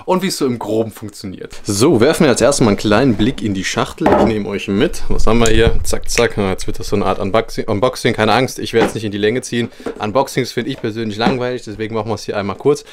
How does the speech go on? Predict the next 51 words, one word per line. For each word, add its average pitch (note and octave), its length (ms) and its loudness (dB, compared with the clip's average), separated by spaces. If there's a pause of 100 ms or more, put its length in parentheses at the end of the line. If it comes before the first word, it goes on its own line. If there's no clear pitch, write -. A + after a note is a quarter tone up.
(280)
Aber C3 260 2
dennoch, B2+ 340 0
ihr A2+ 180 -8
sollt A2 220 -6
wissen, A2+ 240 -8
was G2 140 -6
hier G2+ 120 -4
ungefähr G2 260 -8
so - 80 -8
drin B2+ 200 0
ist. - 220 -6 (280)
Und B2+ 220 0
zwar A#2 320 0
einmal C3 300 -2
hier, B2 300 0
ähm, A2 280 -4 (420)
so, A2 720 -6 (220)
äh, - 60 -12
ja, B2 180 0
das A2+ 140 -6
sind C3 120 -8
die A#2 80 -10
Tableaus, C3+ 500 -2
die A#2+ 120 -6
werde A#2 100 0
ich - 60 -10
gleich A2 220 -6
mal G2+ 80 -4
aufbauen, - 380 -4
um C3+ 60 -4
mich A#2+ 80 -10
da A#2+ 80 -4
was A2 120 -6
zu - 100 -10
erklären. C3+ 260 -6
Aber G#2+ 260 -6
cool C#3 120 -4
ist - 140 -10
halt, A#2 140 -2
dass A2+ 120 -2
die A2 140 -8
dual-layered C3 500 0
sind. - 180 -4 (220)
Das - 140 -18
heißt, G#2+ 180 -2
die A2+ 60 -10
Steinchen, B2 440 -4
die B2 80 -2
man A2+ 140 -2
hier G#2+ 160 -4
reinlegt, A#2 520 -2